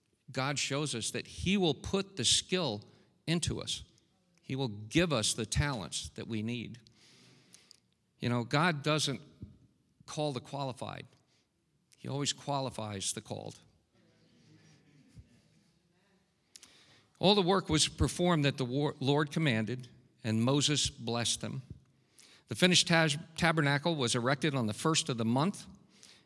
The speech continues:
and the glory of the Lord filled the tabernacle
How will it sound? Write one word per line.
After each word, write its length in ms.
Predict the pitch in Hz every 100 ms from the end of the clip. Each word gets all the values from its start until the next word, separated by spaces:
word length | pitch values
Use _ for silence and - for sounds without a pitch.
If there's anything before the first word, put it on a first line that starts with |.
| -
and 120 | 110
the 40 |
glory 460 | 104 135 156 180 170
of 120 | 139
the 80 | 147
Lord 360 | 139 156 127
filled 400 | 107 - 180 196
the 80 | 151
tabernacle 840 | - - 165 143 113 101 101 -